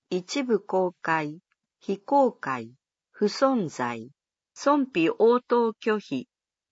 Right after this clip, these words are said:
取り下げの順に件数を読み上げます。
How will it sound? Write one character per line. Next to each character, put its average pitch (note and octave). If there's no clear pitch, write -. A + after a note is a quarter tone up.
取 G3+
り B3
下 G#3+
げ F#3
の B3
順 A#3+
に A#3+
件 C#4
数 C#4
を E3
読 D3+
み F3+
上 F#3
げ F3+
ま F3
す。 -